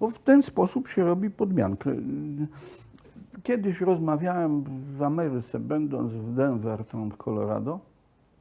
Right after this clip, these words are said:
z takim starszym panem, inżynierem górnikiem, Polakiem, który mi opowiadał, jak funkcjonuje ta branża w Stanach Zjednoczonych. No to oni tam prowadzą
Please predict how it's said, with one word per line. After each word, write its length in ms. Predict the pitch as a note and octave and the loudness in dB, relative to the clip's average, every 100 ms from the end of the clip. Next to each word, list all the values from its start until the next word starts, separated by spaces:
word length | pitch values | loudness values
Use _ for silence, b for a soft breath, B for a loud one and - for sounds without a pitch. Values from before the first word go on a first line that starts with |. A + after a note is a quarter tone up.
| _ _ _ - | _ _ _ -20
z 100 | - | -2
takim 340 | C3+ A#2+ A2+ | -2 0 -4
starszym 500 | F#2+ B2+ A2+ - F2+ | -2 -2 -2 -4 -10
panem, 440 | F2+ D3+ D#3 A2 A#2 | -6 -4 -4 -4 0
inżynierem 640 | A2+ F#2+ A2 G#2+ F#2 E2+ | 0 0 0 2 0 -2
górnikiem, 500 | F2+ F#2+ F3 - A#2 | -4 -4 -4 -4 -6
Polakiem, 520 | B2+ G3+ C3+ - - F2 B B B B B B - B2+ | -2 0 0 -2 -12 -14 B B B B B B -8 -8
który 340 | - A3+ A#3+ G#3 | -2 2 4 4
mi 140 | F#3+ | 4
opowiadał, 600 | E3+ - C3+ F#3+ F#3 D3+ | 2 2 0 2 2 4
jak 240 | D3+ E3 | 4 4
funkcjonuje 720 | - D#3+ D3 - B2 C#3+ D#3 C#3 | 0 -4 -2 -4 -2 0 2 2
ta 160 | A2+ | 0
branża 480 | A2+ B2 B2+ A2+ A2+ | 6 8 8 4 0
w 60 | - | 0
Stanach 380 | B2 A2+ G#2 | 2 4 2
Zjednoczonych. 840 | F#2+ G2+ G2 G2 - B1 B1+ C#2+ - G#3+ | 0 -2 0 -4 -4 -8 -8 -14 -14 -4
No 200 | D4 C#4 - | -4 -4 -8
to 180 | A#2 | -6
oni 280 | G#2+ A#2 G#2+ | -2 0 -2
tam 240 | F#2+ F#2 F2+ | -2 -6 -6
prowadzą 680 | - G#2+ F3+ C#3+ G#2+ G2 | -6 -2 0 0 0 -2